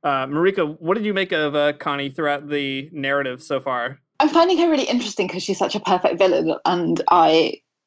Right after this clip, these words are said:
Speaker 2: I mean, I assume with the way that the trajectory of the season is going, at some point we'll sort of get a slightly more complicated backstory. Um, I do think it's really interesting the ways in which she is, I mean, the ways in which she's actually weaponizing solidarity and care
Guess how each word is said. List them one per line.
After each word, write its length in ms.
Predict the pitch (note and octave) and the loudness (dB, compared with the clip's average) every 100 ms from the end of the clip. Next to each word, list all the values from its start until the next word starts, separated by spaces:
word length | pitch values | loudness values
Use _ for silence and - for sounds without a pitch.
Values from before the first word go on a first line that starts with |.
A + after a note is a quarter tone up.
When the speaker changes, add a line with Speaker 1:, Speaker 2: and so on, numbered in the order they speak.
| _ _ - | _ _ 0
Speaker 2:
I 80 | |
mean, 120 | G3+ G3 | 2 2
I 80 | |
assume 300 | F#3+ G3 G3 | 2 2 2
with 80 | F#3+ | 4
the 80 | F3+ | 6
way 160 | F3 F3 | 6 8
that 180 | F3 | 6
the 100 | E3+ | 4
trajectory 460 | E3 - E3+ F3 F3+ | 2 2 2 2 2
of 40 | E3+ | 2
the 80 | |
season 320 | F3+ F3 E3 D#3+ | 6 6 6 4
is 140 | E3+ | 4
going, 360 | D3+ E3 G#3 G#3 | 4 6 6 4
at 80 | |
some 160 | E3+ F3+ | 2 2
point 220 | - - | 0 0
we'll 80 | E3 | 0
sort 180 | D#3+ D#3+ | 0 0
of 100 | D#3+ | 2
get 120 | - | 2
a 60 | E3+ | 2
slightly 300 | - B2+ D#3+ | 2 4 4
more 140 | D#3 | 2
complicated 560 | F3 D#3+ F3 E3+ F3 E3 | 2 -2 -2 0 0 2
backstory. 680 | - - - - - - - - - - - | 0 0 0 0 0 -2 -4 -12 -14 -4 2
Um, 480 | E3 D#3 D3+ - - - | 4 2 0 -4 -8 -6
I 40 | |
do 120 | F3+ C#4 | 2 6
think 140 | C#4 | 6
it's 100 | G#3 | 6
really 160 | G#3+ G3 | 2 2
interesting 540 | - F#3+ F#3+ F3 E3+ E3+ | 0 -4 -4 -4 -2 0
the 100 | F3+ | 2
ways 360 | E3+ E3 F3 | 4 4 2
in 100 | F3 E3+ | 0 -4
which 140 | D3+ | -4
she 340 | - - E3 | -6 -2 0
is, 520 | - E3 D#3+ E3+ E3 - - - - _ _ _ _ _ _ _ _ _ _ _ _ _ _ _ _ _ | 0 0 0 -2 -6 -12 -12 -16 -20 _ _ _ _ _ _ _ _ _ _ _ _ _ _ _ _ _
I 60 | - | 2
mean, 140 | A3 | 4
the 100 | G#3+ | 6
ways 180 | G#3 G#3 | 6 6
in 120 | G#3 | 6
which 160 | G3+ - | 2 2
she's 220 | G3+ E3+ | 0 2
actually 340 | E3 E3+ F#3+ | 2 2 2
weaponizing 1160 | F#3 F3 - F#3 F3 F3 F3 E3+ D#3+ E3 E3+ E3 | 2 2 0 0 2 2 2 2 2 0 0 -2
solidarity 840 | - F#3 E3+ E3+ E3+ F3 F3+ E3+ | 0 2 4 6 4 2 2 4
and 160 | D#3+ F3 | 4 0
care 580 | - E3 D3 D#3+ D#3+ | 2 4 8 8 6